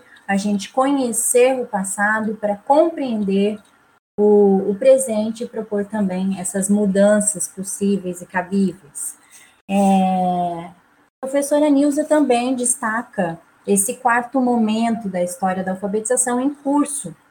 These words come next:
né, o, a década de oitenta, que foi um momento bastante emblemático no Brasil,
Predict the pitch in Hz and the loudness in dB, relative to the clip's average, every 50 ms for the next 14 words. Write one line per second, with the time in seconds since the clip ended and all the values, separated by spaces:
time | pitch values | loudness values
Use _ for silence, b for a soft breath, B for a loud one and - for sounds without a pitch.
0 | _ - 160 170 185 202 214 220 208 202 170 180 175 175 175 175 170 170 170 165 | _ -16 -8 -2 -2 0 0 0 -2 -4 -4 -4 -4 -4 -2 -4 -4 -4 -6 -4
1 | 160 170 180 175 196 208 208 - 233 220 226 226 202 196 233 233 240 233 - - | -4 -6 -4 -2 -2 -2 0 0 -2 0 0 0 0 0 0 -2 -2 -4 -6 -4
2 | 220 220 220 214 208 196 - - 165 151 156 - _ _ _ _ _ _ _ 220 | -4 0 2 2 0 0 -2 -6 -14 -18 -18 -20 _ _ _ _ _ _ _ -12
3 | - - 262 269 277 277 294 294 294 269 269 269 294 294 294 302 262 294 302 294 | -4 0 0 2 4 4 4 4 4 4 4 4 2 2 2 0 0 0 0 0
4 | - 311 294 302 294 - 330 330 330 339 349 359 359 320 285 285 330 349 - - | 0 0 0 0 0 2 0 0 2 0 0 0 0 2 2 2 0 -2 -4 -10
5 | - - 240 220 208 190 190 185 190 185 180 175 180 180 165 156 | -10 -6 -2 -2 -2 0 -2 -2 -2 -2 -2 -4 -4 -4 -4 -6